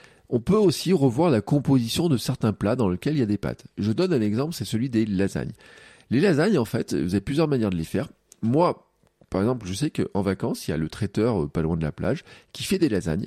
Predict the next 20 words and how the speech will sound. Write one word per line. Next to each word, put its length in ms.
Et 160
lui, 320
alors 200
par 200
contre, 320
là 120
encore, 400
dans 120
une 280
optique 360
de, 160
euh, 500
je 100
pense, 320
maximiser 800
un 60
petit 180
peu 140
tout 100
ça, 300